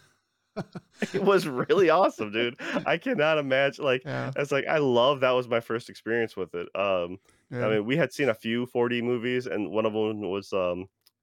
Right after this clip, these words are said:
Speaker 2: Voyage of the Dawn Treader, the, um,
Speaker 1: Oh.
Speaker 2: Narnia sequel.
Speaker 1: Yeah.
Speaker 2: And that one was okay. Uh, it was nothing special. More water in the face. Uh,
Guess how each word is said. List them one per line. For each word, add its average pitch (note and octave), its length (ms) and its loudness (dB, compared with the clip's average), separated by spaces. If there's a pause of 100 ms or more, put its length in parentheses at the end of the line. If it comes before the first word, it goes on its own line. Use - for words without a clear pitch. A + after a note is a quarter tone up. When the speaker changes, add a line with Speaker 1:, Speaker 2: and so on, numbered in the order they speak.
(340)
Speaker 2:
Voyage G#2+ 380 -2
of A2 100 -4
the G#2 80 -2
Dawn G2+ 240 0
Treader, A#2 540 -4
the, F#2+ 200 -6
um, F2 200 -6
Speaker 1:
Oh. C#3 280 -4
Speaker 2:
Narnia A2+ 580 0
sequel. B2 640 -6
Speaker 1:
Yeah. C3 440 -8 (240)
Speaker 2:
And A2 200 0
that C3+ 160 2
one D3 160 0
was A#2+ 240 0 (340)
okay. G#2 540 2 (400)
Uh, F#2+ 400 4
it A2+ 80 0
was A2+ 160 0
nothing A2+ 260 0
special. G2+ 640 -2
More G#2 200 0
water G2+ 280 2
in G2+ 60 -4
the G2 60 -6
face. - 480 -6 (320)
Uh, G2+ 240 -2